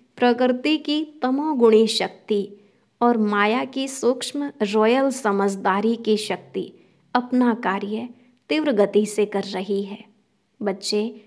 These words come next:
प्रकृति के विकराल रूप को जान लेते हैं, लेकिन माया के अति सूक्ष्म स्वरूप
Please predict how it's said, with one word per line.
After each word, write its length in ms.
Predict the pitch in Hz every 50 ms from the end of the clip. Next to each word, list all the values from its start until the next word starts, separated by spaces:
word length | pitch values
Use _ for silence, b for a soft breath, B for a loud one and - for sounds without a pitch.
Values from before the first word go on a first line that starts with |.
| B B -
प्रकृति 640 | - 226 226 220 233 233 226 220 226 - 262 262
के 180 | 247 247 277 277
विकराल 640 | 240 185 196 196 196 196 202 214 214 233 277 302 302 233
रूप 340 | 190 202 202 202 202 - -
को 100 | 254 247
जान 380 | 214 185 214 202 208 247 294 311
लेते 420 | 262 208 202 190 - - 196 185
हैं, 200 | 196 190 202 202 b b b b b b b b -
लेकिन 480 | 214 208 202 202 202 208 220 240 240 B B B B B _ 220
माया 360 | 220 214 214 226 226 240 262
के 160 | 254 302 311
अति 520 | - - - 233 240 240 330 339 349 339
सूक्ष्म 600 | 330 - - 226 226 226 226 - - - 339 339
स्वरूप 460 | 320 - - 226 202 202 208 214 208